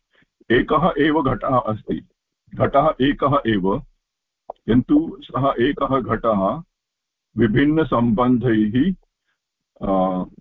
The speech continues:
विभिन्नपदार्थेषु वर्तते। यतः घटः भूतले, अ, केनापि सम्बन्धेन वर्तते,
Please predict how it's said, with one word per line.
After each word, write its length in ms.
विभिन्नपदार्थेषु 1500
वर्तते। 540
यतः 380
घटः 560
भूतले, 600
अ, 380
केनापि 600
सम्बन्धेन 680
वर्तते, 640